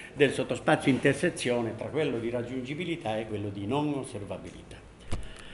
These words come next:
S I meno A uno uno inversa.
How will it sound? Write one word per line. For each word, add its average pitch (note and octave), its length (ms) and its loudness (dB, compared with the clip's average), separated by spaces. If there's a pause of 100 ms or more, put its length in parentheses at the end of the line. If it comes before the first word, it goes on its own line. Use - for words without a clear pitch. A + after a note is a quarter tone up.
(120)
S B2+ 300 8
I D#3 340 10
meno C#3 600 8
A C#3 420 8
uno B2+ 300 8
uno D3 540 6 (160)
inversa. A#2+ 800 6